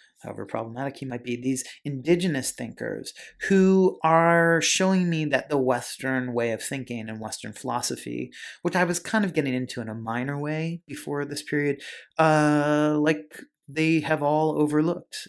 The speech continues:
this huge <laughs> population of people and this completely different way of living, thinking, approaching the world.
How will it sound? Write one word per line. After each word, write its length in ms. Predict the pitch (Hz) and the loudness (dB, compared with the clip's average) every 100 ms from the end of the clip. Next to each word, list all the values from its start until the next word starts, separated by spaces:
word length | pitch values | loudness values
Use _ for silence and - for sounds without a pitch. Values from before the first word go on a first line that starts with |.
| - | -10
this 180 | 139 - | -8 -6
huge 720 | - 139 139 131 156 - _ - - | -6 -2 0 0 -2 -4 _ -20 -16
<laughs> 260 | - 180 - | -8 -8 -6
population 720 | 131 - 135 120 175 170 131 | -8 -8 -8 -2 0 -2 -6
of 80 | 127 | -6
people 480 | 185 151 131 131 131 - - | -6 0 2 2 -2 -12 -4
and 120 | - | 0
this 120 | 165 165 | 0 0
completely 760 | 170 151 190 - 220 226 185 | -2 0 0 2 2 0 0
different 300 | 160 156 156 | -2 -2 -2
way 260 | 147 139 139 - - | 0 0 -2 -8 -4
of 200 | 151 139 | -2 -2
living, 560 | 139 135 147 170 208 214 - - _ - | 2 2 2 -2 -2 -4 -8 -20 _ -2
thinking, 640 | 165 151 147 170 180 202 | 0 0 -2 -4 -4 -2
approaching 480 | 202 - 143 139 151 | -4 -2 -2 -2 -6
the 80 | 139 | -2
world. 540 | 127 131 127 151 175 | 0 2 2 0 -4